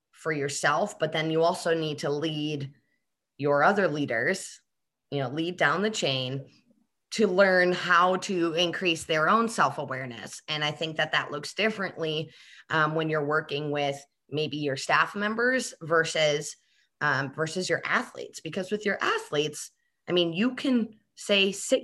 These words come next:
here, we're going to talk about this," and you can teach them, like, classroom style. You know, you can present topics and definitions, and, you know, you could do that with your staff as well. I don't think a lot of people are,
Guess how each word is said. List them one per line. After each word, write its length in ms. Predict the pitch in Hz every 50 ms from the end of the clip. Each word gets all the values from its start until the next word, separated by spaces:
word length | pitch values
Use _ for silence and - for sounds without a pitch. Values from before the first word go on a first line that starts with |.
| - -
here, 400 | 220 202 185 180 196 202 190 _ _ _ _ _ _ -
we're 200 | 175 190 208 196
going 260 | 202 214 214 208 208
to 100 | - 208
talk 360 | - - - 220 220 - -
about 280 | 175 139 127 110 - -
this," 240 | - - - - - -
and 140 | 170 165 170
you 100 | 190 196
can 220 | - 202 175 -
teach 320 | - - 247 233 233 - -
them, 240 | 123 87 71 - - _ _ _ -
like, 240 | 143 160 151 - -
classroom 500 | - - 214 226 220 - - 127 123 107
style. 520 | 123 - - - - - - - 151 _ _ _ _ _ _ _ _ _ _ -
You 120 | - 151
know, 140 | 143 156 190
you 160 | 208 156 143
can 160 | 143 - 151 139
present 540 | 143 151 147 131 151 135 127 - - - _ _ _ _ _ -
topics 480 | - 170 160 156 - 156 - - - -
and 140 | 139 139
definitions, 800 | 127 127 - - 139 139 165 196 - - 214 202 208 220 220 208 -
and, 340 | 147 139 139 143 139 139 - - - _ _ _ _ _ _ _ _ _ _ _ _ _ - -
you 80 | 427
know, 300 | 403 427 440 381 - - - 202 - -
you 240 | 202 202 240 320 -
could 140 | - 415 208
do 160 | 226 285 392
that 180 | 349 247 190
with 140 | 190 208 -
your 100 | 214 185
staff 400 | - - - 208 220 226 - -
as 180 | 160 156 156 -
well. 200 | 214 208 170 143
I 100 | 143 151
don't 160 | 170 180 -
think 120 | 196 160 170
a 20 |
lot 160 | 165 160 160
of 60 | 156 -
people 240 | 190 175 - 147
are, 260 | 147 135 139 135 -